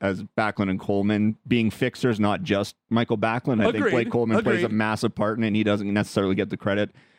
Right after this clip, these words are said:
Speaker 1: he deserves, because whoever goes on that line, whether it's Pospisil, Mangiapane,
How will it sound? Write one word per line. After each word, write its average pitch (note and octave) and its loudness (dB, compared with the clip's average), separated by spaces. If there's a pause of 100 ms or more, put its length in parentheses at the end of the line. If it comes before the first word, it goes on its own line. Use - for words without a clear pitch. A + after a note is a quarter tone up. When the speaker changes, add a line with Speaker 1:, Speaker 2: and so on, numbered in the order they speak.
(100)
Speaker 1:
he A#2 2
deserves, A2 2
because A#2 0
whoever D#3 2
goes C#3 2
on A#2+ 0
that G#2+ 0
line, G2 -4 (580)
whether G2+ 0
it's G2 -8
Pospisil, B2 -2
Mangiapane, G#2+ -2